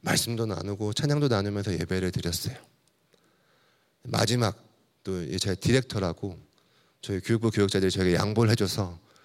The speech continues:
마지막 이제 오월 마지막 주에 이 아이들과 이제 설교를 나누고 예배를 드렸습니다. 어, 아까 우리 찬양 불렀던 마지막 찬양이었죠. 내 마음의 한 자리,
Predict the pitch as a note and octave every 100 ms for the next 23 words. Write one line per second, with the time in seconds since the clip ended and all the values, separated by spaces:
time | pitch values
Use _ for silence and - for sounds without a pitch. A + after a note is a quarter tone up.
0 | _ - _ - A2 G#2 A#2 G#2 - F2+
1 | E2 G2 A2 F#2+ E2+ F#2 G2 F#2 - F2
2 | F2 F#2+ F2 F2 F2 E2+ E2 E2 - C3
3 | C3 A#2 G#2 D#2+ E2 D2+ - D#3 - _
4 | _ _ - - F2 E2+ - F2+ E2+ -
5 | D#2+ - - - _ _ _ _ _ _
6 | _ _ _ _ _ A#2+ - D#3+ - -
7 | G2+ F#2 F#2 E2 - D#3+ D3 A2+ F#2 -
8 | F2 F#2 G2 G#2 F#2+ - B2 A#2 F2 E2
9 | - F#2+ - - _ - F#2+ G2+ A2 G#2+
10 | G#2+ A2 A#2+ A2+ G#2+ G#2+